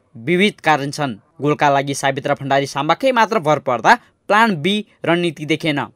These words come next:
बल होल्ड गरेर खेल्न नसकेका खेलाडीहरू बल भेट्नासाथ साम्बासम्म पुर्याउनमा नै आतुर थिए, जसमा साम्बालाई विपक्षीका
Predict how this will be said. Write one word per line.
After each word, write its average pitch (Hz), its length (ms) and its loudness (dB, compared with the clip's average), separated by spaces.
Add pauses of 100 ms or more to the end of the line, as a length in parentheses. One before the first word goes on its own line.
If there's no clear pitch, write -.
(280)
बल 143 360 4
होल्ड 139 320 4
गरेर 202 380 2
खेल्न 180 360 0
नसकेका 160 420 -4
खेलाडीहरू 147 640 -2 (260)
बल 214 260 8
भेट्नासाथ 220 540 4 (200)
साम्बासम्म 175 580 2
पुर्याउनमा 165 520 0
नै 175 140 0
आतुर 156 360 -2
थिए, 135 320 -2 (240)
जसमा 151 300 -4
साम्बालाई 147 480 0
विपक्षीका 147 560 -2